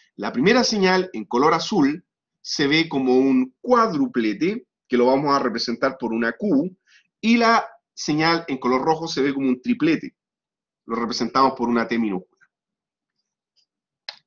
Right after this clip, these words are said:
¿Qué representaba la multiplicidad? A ver, les pregunto a ustedes, y ahí lo pueden escribir si quieren.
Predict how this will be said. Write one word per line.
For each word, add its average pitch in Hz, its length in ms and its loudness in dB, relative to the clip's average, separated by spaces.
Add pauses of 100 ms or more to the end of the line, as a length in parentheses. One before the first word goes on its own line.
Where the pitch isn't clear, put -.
(220)
¿Qué 202 160 6
representaba 190 800 4
la 185 320 6
multiplicidad? 139 1000 0
A 123 80 2
ver, 135 120 2
les 123 120 -4
pregunto 156 380 -4
a - 20 -4
ustedes, 165 380 -2
y 131 120 -2
ahí 135 160 0
lo 139 120 -2
pueden 131 240 -2
escribir 127 340 -6
si 127 160 -10
quieren. 160 340 -6